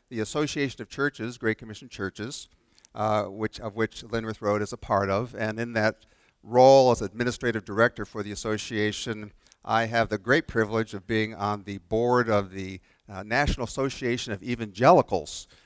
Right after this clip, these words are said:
which serves Christians all throughout the United States. And, um, it's a great privilege just to see just what Jesus Christ is doing, uh, with all those who have put their faith in Jesus Christ. Uh,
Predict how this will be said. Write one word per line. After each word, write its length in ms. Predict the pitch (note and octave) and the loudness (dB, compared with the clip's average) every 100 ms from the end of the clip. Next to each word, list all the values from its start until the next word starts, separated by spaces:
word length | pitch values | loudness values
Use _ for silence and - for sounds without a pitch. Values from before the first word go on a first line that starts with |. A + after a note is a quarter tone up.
| - | -8
which 180 | G#2 - | -8 -6
serves 680 | - B2 A#2 A2 G#2 - - | -2 2 2 0 -6 -10 -10
Christians 400 | - E3 - A2 | -4 -4 -4 0
all 180 | B2+ C3+ | 2 2
throughout 440 | - B2 A#2 A2 | 2 2 4 2
the 60 | G2+ | -4
United 340 | G2+ G#2 G#2+ | -8 -6 -6
States. 580 | - A2 F#2+ F#2 - - _ _ _ | -6 -4 -4 -6 -10 -12 _ _ _
And, 240 | - G2 F#2+ | -16 -14 -8
um, 280 | F#2+ F#2 F#2 | -6 -8 -10
it's 200 | G2+ - | -16 -12
a 200 | F2+ F2+ - _ | -10 -10 -14 _
great 240 | - B2 - | -4 -4 0
privilege 300 | D3+ C3 G#2+ | 2 4 2
just 140 | - | 0
to 80 | G#2+ | -4
see 280 | - B2 A#2+ _ _ _ _ | -4 -4 -4 _ _ _ _
just 160 | G#3+ - | -6 -4
what 160 | - | -6
Jesus 320 | - C3 A#2+ - | -2 -2 -2 -2
Christ 360 | B2+ A#2+ A#2+ | 4 4 2
is 160 | G2 G2+ | -8 -6
doing, 560 | A2 A2+ A2+ A2 G#2 - | 0 2 2 -2 -14 -8
uh, 260 | G2+ F#2 F2+ | -4 -2 -4
with 220 | G2+ - | -8 -2
all 240 | B2 D3+ | 6 6
those 260 | C3 A#2+ A2+ | 6 2 0
who 80 | G2+ | -8
have 120 | - | -6
put 180 | C#3 - | -6 -2
their 140 | A2+ | -4
faith 380 | - A#2 A2 G#2 | -2 -2 -2 -4
in 80 | F#2+ | -12
Jesus 340 | G2 F#2+ F2+ | -10 -10 -12
Christ. 560 | - G#2+ F#2+ D2+ - - _ _ - - - - _ _ - | -4 -2 0 -4 -14 -16 _ _ -20 -20 -20 -20 _ _ -8
Uh, 220 | G#2+ G#2+ | -4 -4